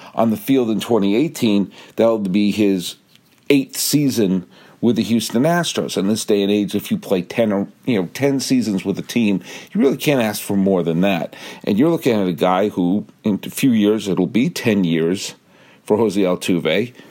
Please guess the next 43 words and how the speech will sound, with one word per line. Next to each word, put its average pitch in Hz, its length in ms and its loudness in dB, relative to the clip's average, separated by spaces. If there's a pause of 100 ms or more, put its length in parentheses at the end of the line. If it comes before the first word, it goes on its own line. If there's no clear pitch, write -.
(200)
has 107 300 0
the 107 80 -4
Gold 87 300 0
Gloves, 87 320 -2
has 110 380 0
the 101 140 2
M 90 140 0
V 82 120 -2
P, 95 420 -4 (240)
has 117 260 0
the 101 80 -4
Silver 85 360 -2
Slugger, 90 400 0
has 117 320 -2
the 110 100 -2
postseason 90 640 0
glory, 85 460 -2 (440)
you 104 140 0
know, 92 160 2
is, 104 400 0
has 127 380 0
the 123 100 0
batting 101 400 0
titles 101 480 0
and 92 100 0
the 92 140 0
hits - 380 -4
titles 98 480 0
and 95 100 0
everything 95 380 0
like 85 180 -2
that, 90 340 -2 (380)
is 95 260 0 (280)
probably 131 340 2
the 101 120 2
most 104 520 2
likely 110 680 0
candidate 101 640 0
to - 100 -16
get - 220 -2
three 107 200 -2
thousand 90 500 -2
hits. 107 360 -2